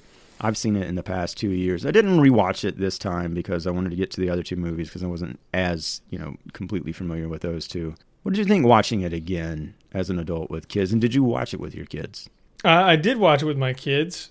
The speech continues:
Speaker 2: Uh, so my daughter is four, my son is eight. Uh, no, I'm sorry.
Speaker 1: <laughs>
Speaker 2: Oh, man.
Speaker 1: She just had a birthday, right?
Speaker 2: Yes, my daughter just had a birthday, so she is five, and my son
Speaker 1: Happy
Speaker 2: is eight.
Speaker 1: birthday, Grace.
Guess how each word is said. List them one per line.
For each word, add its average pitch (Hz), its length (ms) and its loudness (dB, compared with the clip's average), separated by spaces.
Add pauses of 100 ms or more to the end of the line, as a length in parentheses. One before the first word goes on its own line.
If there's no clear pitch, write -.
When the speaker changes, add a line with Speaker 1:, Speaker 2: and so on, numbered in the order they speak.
(100)
Speaker 2:
Uh, 165 260 6
so - 140 -2
my 180 100 2
daughter 180 260 4
is 147 120 0
four, 170 340 2
my 147 140 0
son 143 280 -2
is 131 200 -2
eight. 185 380 -4 (400)
Uh, 160 160 2
no, 175 100 4
I'm 185 80 4
sorry. 147 360 -4 (420)
Speaker 1:
<laughs> - 80 -2 (240)
Speaker 2:
Oh, 165 180 4
man. 151 320 2
Speaker 1:
She 120 140 2
just 120 160 4
had 135 100 10
a 139 40 6
birthday, 165 280 10
right? 110 300 6
Speaker 2:
Yes, 175 560 2
my 151 140 2
daughter 147 200 4
just 160 100 0
had 185 120 6
a - 20 -2
birthday, 190 340 4
so 143 120 -4
she 180 160 -4
is 139 100 -4
five, 127 580 0
and 170 140 -6
my 127 80 -2
son - 200 -4
Speaker 1:
Happy - 80 -2
Speaker 2:
is 92 60 0
eight. - 40 -2
Speaker 1:
birthday, 82 280 0
Grace. 76 460 -6